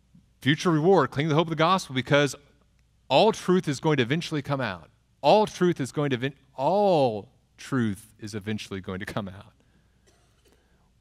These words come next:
which, for those of us who are honest, also gives us some pause. <laughs> It gives us great hope to think all these false things that people have accused, those are, are going to be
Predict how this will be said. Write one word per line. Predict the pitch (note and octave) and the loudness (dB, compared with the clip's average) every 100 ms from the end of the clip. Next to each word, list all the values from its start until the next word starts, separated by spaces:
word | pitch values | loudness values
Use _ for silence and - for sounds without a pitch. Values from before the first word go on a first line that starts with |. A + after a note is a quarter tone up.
| - | -6
which, | C3 D3+ D3 - - - - _ | 2 2 2 -4 -8 -10 -16 _
for | - | -6
those | A#2+ C#3 B2 | 0 0 0
of | A#2+ | -4
us | A#2+ | -6
who | - | -4
are | A#2 | -2
honest, | B2 D#3+ B2+ C3+ - - _ _ _ _ _ _ _ _ _ _ | 2 2 0 -4 -10 -18 _ _ _ _ _ _ _ _ _ _
also | G2 B2 D#3+ F3+ | -6 -4 -2 -4
gives | D3+ C3 B2 B2+ | -2 -2 -2 -4
us | A#2 | -10
some | - B2+ | -8 -10
pause. | A#2+ B2 A2+ F#2+ E2 D#2+ - - - | -4 -2 -2 -2 -8 -16 -16 -16 -16
<laughs> | - _ _ _ _ _ _ _ _ _ _ _ _ _ - | -18 _ _ _ _ _ _ _ _ _ _ _ _ _ 0
It | E3+ | 2
gives | A#3+ | 2
us | F#3+ | 0
great | - G#3 E3 | 4 4 4
hope | F#3 A#3+ | 2 2
to | E3 | 0
think | D#3 | 0
all | F#3 C#4 | 4 6
these | B3 G3 - | 6 2 0
false | - A#3 A3 - | 0 2 0 -4
things | G#3+ G#3 F#3 | -4 0 0
that | D#3 | -2
people | G3+ G3+ | -4 -2
have | F3+ | -4
accused, | - G#3+ F3 D#3+ - | -4 -4 -4 -8 2
those | G#3+ B3+ B3 G#3 | 6 8 6 2
are, | E3+ F3+ | 2 2
are | E3 E3+ | 2 0
going | E3+ G#3 G3+ | 2 2 2
to | E3+ | 0
be | E3 E3 D#3+ | 0 0 -2